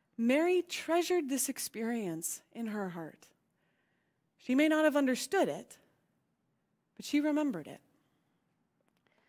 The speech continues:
She was learning through her son. She was learning that she, that he was more than just her son. She was learning that he was more than just Joseph's adopted son.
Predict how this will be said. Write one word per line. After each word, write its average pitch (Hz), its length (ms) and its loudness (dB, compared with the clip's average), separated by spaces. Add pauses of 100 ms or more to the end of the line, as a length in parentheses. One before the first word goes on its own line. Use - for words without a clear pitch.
(420)
She - 140 -2
was 240 120 2
learning 262 640 4 (640)
through 311 220 2
her 262 160 2
son. 151 400 -4 (1300)
She - 120 -2
was 254 160 2
learning 269 680 6 (200)
that 247 120 4
she, 302 280 6
that 262 160 8
he 311 100 8
was 302 160 8
more 294 480 6 (160)
than 269 120 6
just 302 220 2
her 285 140 6
son. 370 320 6
She 302 120 4
was 294 160 6
learning 349 360 4
that 339 120 8
he 294 100 4
was 311 140 6
more 349 360 8
than 311 160 6
just 311 260 4
Joseph's 320 560 4
adopted 349 500 2
son. 160 380 2